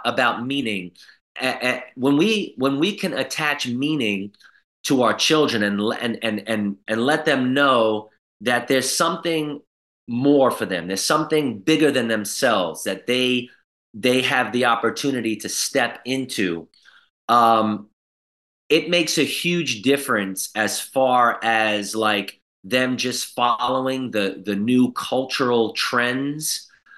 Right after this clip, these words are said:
uh, and getting caught up with everything that their, th-, their friends are doing. Um, but, but when we could attach our children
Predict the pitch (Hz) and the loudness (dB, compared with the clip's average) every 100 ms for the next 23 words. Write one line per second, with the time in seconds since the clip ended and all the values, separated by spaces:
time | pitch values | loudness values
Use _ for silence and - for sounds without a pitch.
0 | _ _ - 110 113 117 131 120 - - | _ _ -2 -2 0 2 2 0 -4 -4
1 | 127 127 123 139 117 113 110 - 123 131 | 0 2 2 0 -2 -2 -2 -4 -2 0
2 | 139 139 131 131 123 113 - 110 101 90 | 0 0 -4 -2 -2 -2 0 0 0 -2
3 | - 101 - 107 101 98 - 123 143 143 | -8 -12 -10 -4 -2 -2 0 0 2 2
4 | 143 131 156 151 147 151 _ _ _ - | 0 2 2 2 -2 -10 _ _ _ 0
5 | 113 110 107 104 - _ _ 95 135 143 | 4 4 4 0 -8 _ _ -6 -2 -2
6 | - - 123 113 - 120 123 143 - - | -4 -4 -2 -2 -4 -2 2 2 2 2
7 | 117 - 147 139 143 - 120 120 - - | 0 -2 -2 -2 -4 -2 0 0 0 -2
8 | 147 135 120 110 104 | -2 -4 -4 -4 -6